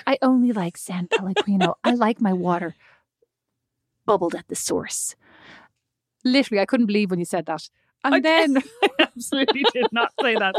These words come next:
Speaker 2: Also, this Perrier says source on it. So you're defaming Perrier by implying
Speaker 1: Source
Speaker 2: that it's not bubbled at
Speaker 1: Perrier.
Speaker 2: the source.
Speaker 1: Let's see what it says. It just says source Perrier, which actually doesn't. Water captured at the source, but not bubbled at the source, is what I said.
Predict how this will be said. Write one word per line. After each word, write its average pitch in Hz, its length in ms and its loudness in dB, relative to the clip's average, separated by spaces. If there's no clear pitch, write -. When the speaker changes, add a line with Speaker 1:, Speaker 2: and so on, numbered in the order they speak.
Speaker 2:
Also, 494 280 -2
this 508 200 -2
Perrier 453 340 0
says 480 320 -2
source 349 440 -2
on 214 140 -2
it. - 260 -8
So 370 100 -4
you're 370 140 2
defaming 392 540 -2
Perrier 359 320 2
by 254 120 2
implying 320 320 0
Speaker 1:
Source 285 300 4
Speaker 2:
that 320 60 2
it's 349 60 4
not 392 120 0
bubbled 262 200 4
at 262 60 2
Speaker 1:
Perrier. 208 140 2
Speaker 2:
the 175 60 -2
source. 202 540 -6
Speaker 1:
Let's 226 180 -8
see 220 100 0
what 185 100 -2
it 170 100 -12
says. 165 260 -8
It 262 120 -8
just 466 180 0
says 392 200 2
source - 600 -2
Perrier, 208 520 0
which 165 140 -8
actually 220 280 -2
doesn't. 208 220 -4
Water 226 580 0
captured 233 640 -4
at 156 160 -4
the 170 60 -14
source, 180 400 -6
but - 140 -8
not 220 220 0
bubbled 220 320 0
at 160 140 -10
the 175 60 -14
source, - 320 -8
is 180 100 -16
what 180 100 -6
I 175 120 -4
said. - 320 -12